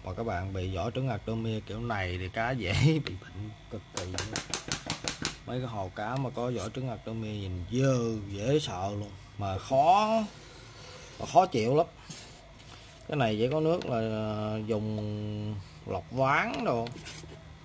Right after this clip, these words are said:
Mấy ấy thôi. Mình thì lâu lâu mình đi bớt. Bài này thì đang lên, ờ,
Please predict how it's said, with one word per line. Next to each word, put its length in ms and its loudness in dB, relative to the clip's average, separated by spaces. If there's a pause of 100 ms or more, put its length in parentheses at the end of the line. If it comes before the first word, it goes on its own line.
(2250)
Mấy 260 0
ấy 120 4
thôi. 180 4 (800)
Mình 240 0
thì 80 4
lâu 120 4
lâu 220 8
mình 180 2
đi 120 4
bớt. 220 4 (2000)
Bài 140 -2
này 180 0
thì 160 2
đang 240 4
lên, 300 8
ờ, 400 8